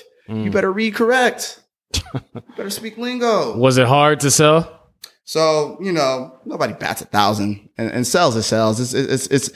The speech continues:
Speaker 1: it's an ac-, it's an activities based,
Speaker 2: Mm.
Speaker 1: uh, it's, yeah, it's an acti-, activities based circumstance. So as long, if you keep your activity high and you're just always pushing hard for it, hard working, now you could be very successful in any type of sales regimen.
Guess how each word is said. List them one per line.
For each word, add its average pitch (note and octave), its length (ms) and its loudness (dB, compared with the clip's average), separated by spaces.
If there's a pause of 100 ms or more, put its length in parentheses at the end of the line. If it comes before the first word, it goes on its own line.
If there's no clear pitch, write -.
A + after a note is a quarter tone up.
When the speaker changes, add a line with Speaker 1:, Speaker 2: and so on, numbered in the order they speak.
(120)
Speaker 1:
it's - 120 0
an D3+ 100 6
ac-, A#2+ 200 -2
it's C3+ 140 0
an C3 80 2
activities A2 540 0
based, - 500 -2 (260)
Speaker 2:
Mm. G2+ 300 -2 (140)
Speaker 1:
uh, G2 520 -2
it's, - 160 -6
yeah, A2+ 160 4
it's A2+ 140 0
an C3 60 4
acti-, B2 260 2
activities G#2+ 440 0
based G2 220 0
circumstance. - 540 -2
So G#2+ 140 2
as B2 80 2
long, D#3+ 140 4
if - 240 -8
you F#3 120 -4
keep A3 180 0
your G3 120 2
activity E3+ 400 2
high E3 300 6
and D3 120 6
you're E3 80 6
just D3+ 220 -2
always D3 240 4
pushing D3+ 380 0
hard C#3+ 280 4
for C#3 240 4
it, - 60 0
hard B2+ 260 4
working, D3+ 480 4 (160)
now D3+ 140 2
you E3 120 0
could E3 120 -4
be B2 80 0
very A2+ 260 0
successful G#2 540 -6
in F2+ 180 -6
any A#2 240 -2
type G#2+ 220 -4
of G2 80 -10
sales F#2+ 240 -6
regimen. G#2 340 -8